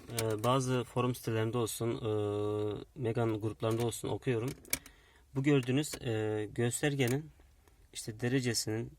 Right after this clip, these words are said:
işte s-, veyahut da saatin burada sürekli yanıp yanıp söndüğünü söylüyorlar. Kontağı açıyorum, kapatıyorum işte. S-, e, açıp kapattığımda hemen düzeliyor. Sonra tekrar yine aynı yandığı söyleniyor. Bu şekil olduğunda arkadaşlar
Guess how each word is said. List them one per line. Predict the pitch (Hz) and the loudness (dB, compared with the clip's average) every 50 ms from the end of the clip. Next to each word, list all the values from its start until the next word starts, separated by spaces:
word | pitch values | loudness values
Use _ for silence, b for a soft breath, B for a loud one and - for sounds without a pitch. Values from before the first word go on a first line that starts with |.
| - - | -18 -16
işte | - - - 104 101 | -16 -8 -8 -6 -6
s-, | - - - - - 113 | -6 -8 -8 -6 -4 -2
veyahut | 117 117 110 - - | -2 -2 -2 -2 -4
da | 104 | -6
saatin | - - - 127 127 117 107 - - 101 101 107 | -6 -2 0 0 0 0 0 -2 -6 -8 -6 -4
burada | 117 117 110 110 | -4 -4 -4 -6
sürekli | - - - 120 117 - - 110 110 113 - _ b b b b b b b b b - | -4 -4 -4 -4 -4 -4 -4 -4 -4 -4 -6 _ b b b b b b b b b 0
yanıp | 117 123 143 139 | 2 2 2 2
yanıp | 135 123 123 123 - | 2 2 2 2 0
söndüğünü | - - 117 113 104 110 117 120 | -2 -2 0 0 0 0 -2 -2
söylüyorlar. | - - 110 107 101 101 98 98 107 131 - - - - - B B B B B B B B B B B B _ | -2 -2 -2 0 0 0 -2 -2 -2 -4 -6 -8 -16 -20 -20 B B B B B B B B B B B B _
Kontağı | - 120 113 110 - - 120 95 | 0 0 0 2 2 2 2 4
açıyorum, | 117 113 - - - 110 101 101 - | 4 2 2 0 -2 -2 -2 -2 -4
kapatıyorum | - 113 104 - 110 - - 107 101 98 98 87 | -4 -4 -2 -2 -4 -4 -2 -4 -2 -2 -4 -4
işte. | - - - - 107 110 117 B B B B B | -6 -6 -6 -4 -6 -6 -6 B B B B B
S-, | - - - - - 123 107 104 104 104 101 101 95 - - - - - - b b b b b b b b b b b b - _ - | -20 -20 -16 -12 -8 -4 -4 -2 -2 -2 -4 -6 -8 -10 -14 -18 -20 -20 -20 b b b b b b b b b b b b -16 _ -6
e, | |
açıp | 104 - 107 - - - | -4 -4 -4 -6 -6 -4
kapattığımda | - 107 98 104 98 - - 101 98 107 | -4 -2 -2 -2 -4 -4 -6 -6 -4 -2
hemen | 104 104 104 104 104 98 | -2 -2 -2 -2 -4 -6
düzeliyor. | 101 98 107 107 110 117 113 | -4 -4 -2 -2 -2 -2 -4
Sonra | - - 117 110 | -2 -2 -2 -2
tekrar | - - 110 - 110 104 | -2 -4 -4 -4 -4 -4
yine | 101 107 104 | -2 -2 -2
aynı | 104 104 104 - 107 - - | -2 -2 -4 -6 -8 -12 -8
yandığı | - 104 104 104 98 110 107 | -6 -4 -4 -2 -4 -4 -6
söyleniyor. | - - 101 98 98 98 107 127 139 b b b b b b b - | -4 -4 -4 -4 -2 -4 -4 -6 -8 b b b b b b b -4
Bu | 143 | -2
şekil | 139 - 156 135 131 | 0 0 0 0 2
olduğunda | 127 123 117 113 127 131 139 | 2 0 0 0 0 2 0
arkadaşlar | 135 123 113 107 104 - - 139 123 - | 0 0 -4 -6 -6 -4 -6 -6 -8 -8